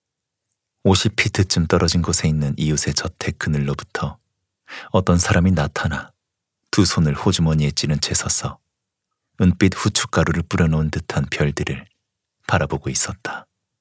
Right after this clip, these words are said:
한가해 보이는 동작이라든가 잔디를 딛고 있는 안정된 자세 등으로 미루어 그가 바로 개츠비 씨임을 짐작하게 했는데,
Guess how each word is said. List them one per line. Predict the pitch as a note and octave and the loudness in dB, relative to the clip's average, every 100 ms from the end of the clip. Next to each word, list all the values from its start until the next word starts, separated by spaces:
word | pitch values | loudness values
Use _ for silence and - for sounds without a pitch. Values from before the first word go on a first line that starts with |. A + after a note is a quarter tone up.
| _ _ _ _ _ _ _ | _ _ _ _ _ _ _
한가해 | - A#2 G2+ G2 | 2 4 4 2
보이는 | F#2 F2+ F2 E2 | 4 4 4 2
동작이라든가 | D#2 F2+ E2+ D#2+ - D2 D2+ C#2+ - - _ _ _ _ _ _ _ - | 0 0 2 0 0 -2 -4 -6 -8 -8 _ _ _ _ _ _ _ 0
잔디를 | G2+ E2+ F2+ D#2 | 2 4 2 2
딛고 | - - E2+ | -2 0 2
있는 | D2+ C#2+ C#2 - | 2 2 -2 0
안정된 | D#2 D2+ D#2 E2 D#2+ | 0 0 0 0 -2
자세 | - - - | -2 -4 -2
등으로 | D2+ C#2 C2+ - - | -2 -2 -4 -8 -4
미루어 | F2 D2+ C2 - - _ _ _ _ _ _ _ _ | 0 0 0 -6 -10 _ _ _ _ _ _ _ _
그가 | - F2 D2+ | 0 2 2
바로 | C#2+ D#2 D2+ _ _ _ _ _ _ _ | 0 -2 -6 _ _ _ _ _ _ _
개츠비 | - F#2 - F#2+ | -2 0 2 2
씨임을 | - F#2 F2 D2+ D2 | 2 4 4 4 2
짐작하게 | - D#2+ - - - | 2 2 0 -2 -2
했는데, | D#2 D2+ C#2+ C#2+ C2 | -2 -2 -2 -6 -10